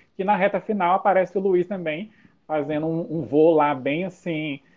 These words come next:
amargurado, mas depois eu, enfim, não vamos dar spoiler pra quem não viu, mas tem Carinha de Anjo e depois entra o Juno em Poliana Moça,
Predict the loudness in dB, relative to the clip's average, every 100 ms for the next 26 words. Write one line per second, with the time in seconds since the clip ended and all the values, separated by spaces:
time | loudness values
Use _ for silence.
0 | _ -4 -2 0 2 4 4 2 -4 -2
1 | -4 0 -2 2 2 2 -2 -6 -8 -8
2 | -6 -4 -2 2 0 0 -2 -2 -2 -6
3 | -8 -8 -6 -6 -4 -6 -6 -6 -8 -4
4 | -2 -2 -2 0 0 0 -4 -2 0 0
5 | -2 -2 -2 -2 -6 -6 -10 -6 -2 0
6 | 0 0 0 -2 -4